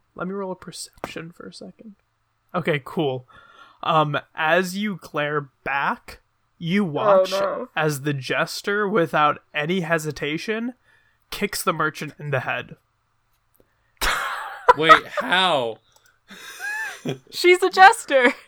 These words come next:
Speaker 3: She just, like, flips over, just
Speaker 1: Nope, she's sitting on the c-, chair, leans back, and just kicks him in the head, 'cause he's sitting right ne-, they're sitting right next to her.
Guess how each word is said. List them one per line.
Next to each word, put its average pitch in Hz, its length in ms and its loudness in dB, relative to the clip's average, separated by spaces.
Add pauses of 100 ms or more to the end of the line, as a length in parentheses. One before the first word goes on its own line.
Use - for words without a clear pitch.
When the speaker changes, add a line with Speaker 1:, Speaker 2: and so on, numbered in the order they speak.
(320)
Speaker 3:
She - 140 -6
just, 214 120 0
like, 190 180 2
flips 190 360 0
over, 180 220 4
just 165 200 -8 (1300)
Speaker 1:
Nope, - 220 8
she's 196 200 -2
sitting 226 200 0
on 220 100 2
the 208 120 -2
c-, - 80 -12
chair, 175 500 4
leans 165 600 0
back, 156 380 6
and 156 160 -4
just 143 240 -2
kicks - 260 -4
him 143 100 -6
in 135 80 -6
the 131 80 -6
head, 127 360 -8 (180)
'cause 160 140 -2
he's 143 160 -4
sitting 139 220 -2
right 135 240 0
ne-, 127 220 -10
they're 147 240 0
sitting 139 220 -4
right 131 180 0
next 123 280 -14
to 131 80 -12
her. - 280 -10